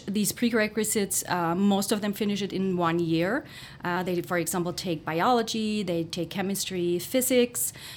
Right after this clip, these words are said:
uh, and some of the more advanced biology classes that prepare them on this pathway into medical school. Uh, and, uh, you know, um, they, they really need to be able to apply to these schools. So we, for example, have students that, um,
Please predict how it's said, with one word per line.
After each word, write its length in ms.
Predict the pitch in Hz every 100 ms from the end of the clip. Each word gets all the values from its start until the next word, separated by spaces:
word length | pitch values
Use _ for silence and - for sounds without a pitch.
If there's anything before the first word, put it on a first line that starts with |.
| -
uh, 200 | 180 185
and 140 | 170 190
some 280 | 185 180 175
of 200 | 180 -
the 60 |
more 300 | 185 170 160
advanced 540 | - 160 165 165 165 -
biology 460 | 170 185 254 269
classes 520 | 269 - 220 220 208 -
that 340 | 180 165 -
prepare 600 | 269 254 - 208 196 208
them 300 | 185 180 175
on 300 | 165 170 180
this 200 | 180 -
pathway 500 | - 185 160 165 170
into 340 | - 170 175 190
medical 320 | 208 240 254
school. 420 | - 269 294 349 - - - - -
Uh, 300 | 185 170 -
and, 520 | 196 190 180 175 170 -
uh, 300 | 180 170 165
you 180 | 196 196
know, 400 | 180 170 165 - -
um, 500 | 165 165 160 - - 190
they, 160 | 196 185
they 200 | 175 196
really 260 | 190 196
need 180 | 185 180
to 80 | 196
be 200 | 170 165
able 180 | 165 165
to 180 | 190 160
apply 320 | - 156 160
to 180 | 160 165
these 200 | 160 -
schools. 440 | - 160 160 - - - -
So 140 | -
we, 240 | 233 254 320
for 160 | 262
example, 320 | 214 226 196 190
have 180 | 190
students 600 | - - 190 190 175 170
that, 520 | - 170 165 160 - -
um, 540 | 170 165 165 165